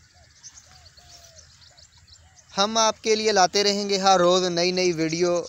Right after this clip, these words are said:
हमारे फार्म में तकरीबन जो है वो सारी सब्ज़ियां, गर्मियों की जितनी भी सब्ज़ियां हैं, सारी सब्ज़ियां काश्त की गई हैं, तो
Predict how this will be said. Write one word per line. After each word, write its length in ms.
हमारे 340
फार्म 360
में 200
तकरीबन 540
जो 120
है 120
वो 120
सारी 360
सब्ज़ियां, 440
गर्मियों 420
की 120
जितनी 360
भी 100
सब्ज़ियां 500
हैं, 100
सारी 400
सब्ज़ियां 400
काश्त 320
की 180
गई 260
हैं, 180
तो 220